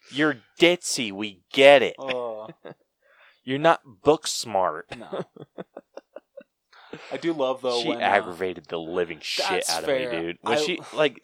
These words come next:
Speaker 1: every time we've watched this, 'cause I've, we've watched this a decent amount of times.
Speaker 2: We have.
Speaker 1: I think the last time I watched it was my fifth or sixth.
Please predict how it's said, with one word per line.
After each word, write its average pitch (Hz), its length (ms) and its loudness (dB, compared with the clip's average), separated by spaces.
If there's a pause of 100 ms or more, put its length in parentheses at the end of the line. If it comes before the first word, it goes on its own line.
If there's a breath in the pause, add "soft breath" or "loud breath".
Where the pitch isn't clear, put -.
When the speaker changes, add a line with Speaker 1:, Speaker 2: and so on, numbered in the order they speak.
(120)
Speaker 1:
every 233 280 -2
time 156 380 -2
we've 117 240 -10
watched 98 380 0
this, 87 120 -12
'cause 113 160 -10
I've, 151 280 -8
we've 190 180 -8
watched 226 240 -6
this 87 160 -10
a 85 60 -10
decent 98 360 -14
amount 82 200 -14
of 76 60 -20
times. 87 360 -6
Speaker 2:
We 135 120 -8
have. 113 260 -4 (260)
Speaker 1:
I 120 80 -10
think 175 400 -8
the 107 100 0
last 92 400 -4
time 127 160 -2
I 113 80 2
watched 90 380 0
it 123 100 -2
was 98 220 -4
my 76 200 -8 (840)
fifth - 220 -10
or - 100 -18
sixth. - 540 -10